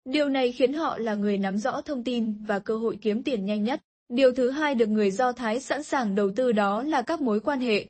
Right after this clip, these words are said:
Điều này đúng với câu nói, hai mươi tuổi kiếm tiền bằng thể lực, ba mươi tuổi kiếm tiền bằng khối óc, bốn mươi tuổi kiếm tiền bằng quan hệ. Không chỉ giúp bạn tăng thu nhập, việc quen biết với những người ưu tú, bạn chắc chắn sẽ học được ở họ những quan điểm,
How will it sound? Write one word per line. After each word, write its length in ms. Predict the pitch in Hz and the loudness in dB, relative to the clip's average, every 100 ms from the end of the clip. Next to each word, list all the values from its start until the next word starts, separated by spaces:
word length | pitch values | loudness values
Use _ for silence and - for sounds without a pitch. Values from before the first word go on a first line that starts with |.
| _ _ - | _ _ -2
Điều 220 | 285 277 | 2 4
này 180 | 269 247 | 4 4
đúng 200 | 240 240 | 4 2
với 140 | 226 | 2
câu 160 | 226 294 | 2 2
nói, 280 | 214 208 311 _ | 2 0 -4 _
hai 200 | - 320 | -4 0
mươi 140 | 302 285 | 0 2
tuổi 240 | 262 196 190 | 2 2 2
kiếm 180 | 214 | 0
tiền 280 | 240 277 208 | 2 2 2
bằng 180 | 202 196 | 0 0
thể 160 | 208 202 | 0 2
lực, 180 | 214 - _ - | 2 0 _ -2
ba 180 | 277 269 | 2 2
mươi 160 | 262 | 2
tuổi 260 | 262 208 180 | 2 0 0
kiếm 200 | 208 214 | -2 0
tiền 260 | 311 233 208 | 0 0 0
bằng 200 | 202 196 | -2 -2
khối 140 | 202 202 | -2 -2
óc, 240 | 349 - _ - | -4 -6 _ 0
bốn 240 | 220 277 | 2 2
mươi 140 | 330 294 | 0 2
tuổi 200 | 220 180 | 0 2
kiếm 260 | 208 233 | 0 0
tiền 240 | 294 202 185 | 0 0 0
bằng 180 | 190 175 | -2 -2
quan 140 | 214 | 0
hệ. 240 | 208 202 - - _ _ _ - | 0 -2 -4 -14 _ _ _ -2
Không 240 | 370 349 | 0 2
chỉ 180 | 311 220 | 0 0
giúp 200 | 247 330 | 0 0
bạn 180 | 254 202 | 0 0
tăng 200 | 262 226 | -2 -2
thu 140 | 247 226 | 0 2
nhập, 220 | 220 202 - _ | 4 2 -2 _
việc 240 | 220 240 220 | 2 4 4
quen 220 | 294 262 | 2 2
biết 280 | 311 370 - | 0 0 0
với 120 | 220 | 2
những 200 | 226 269 | 2 0
người 180 | 269 196 | 2 2
ưu 200 | 214 214 | 2 2
tú, 320 | 208 202 294 - - | 2 0 -2 -10 -2
bạn 200 | 262 220 | -2 0
chắc 200 | 330 - | -2 -2
chắn 220 | 220 208 | -2 -2
sẽ 180 | - - | -2 -2
học 180 | 269 214 | -2 0
được 220 | 208 190 | 0 2
ở 140 | 202 | 0
họ 240 | 202 214 - | 0 -2 0
những 180 | 208 226 | -2 -2
quan 240 | 262 208 | -2 2
điểm, 200 | 202 175 | 2 0